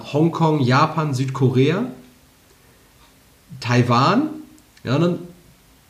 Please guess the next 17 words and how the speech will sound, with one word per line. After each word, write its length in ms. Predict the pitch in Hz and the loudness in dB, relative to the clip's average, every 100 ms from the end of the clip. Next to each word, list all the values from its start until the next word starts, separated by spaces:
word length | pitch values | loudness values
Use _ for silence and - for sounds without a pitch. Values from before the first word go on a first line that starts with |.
| _ - | _ 0
mit 160 | 131 | 0
fünfzehn 640 | - 190 - - - 151 156 | 4 2 2 -2 0 0 -2
Infizierten 720 | 139 131 131 - 160 165 - | -4 -6 -8 -4 -4 -4 -4
Australien, 960 | 120 - 117 131 196 131 107 135 254 - - - _ | -4 -4 -2 2 2 2 0 -2 -4 -8 -20 -20 _
wo 80 | 123 | 2
wir 80 | 127 | 2
auch 120 | 131 | 2
noch 140 | 139 | 2
sagen 260 | 120 135 143 | 2 2 0
können, 220 | 139 131 | -2 -2
ja, 280 | 107 113 160 | -2 -2 0
das 140 | 135 | 0
ist 180 | - 127 | -4 -4
ja 80 | 147 | 0
geografisch 500 | 131 131 127 135 131 | 4 4 2 0 0
auch 80 | 131 | 0
noch 180 | 139 | -2